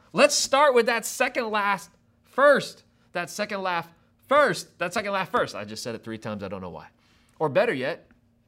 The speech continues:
just be Mary. You, you can forget about Sarah, just be Mary. Mary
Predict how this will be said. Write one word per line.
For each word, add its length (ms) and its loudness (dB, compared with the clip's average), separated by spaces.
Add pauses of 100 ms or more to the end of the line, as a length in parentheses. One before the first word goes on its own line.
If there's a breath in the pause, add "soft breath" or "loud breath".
(120)
just 200 -12
be 120 -8
Mary. 320 -10 (760)
You, 120 -6
you 180 -6
can 120 -10
forget 220 -10
about 200 -8
Sarah, 280 -8
just 420 -10
be 160 -6
Mary. 440 -8 (520 soft breath)
Mary 300 -2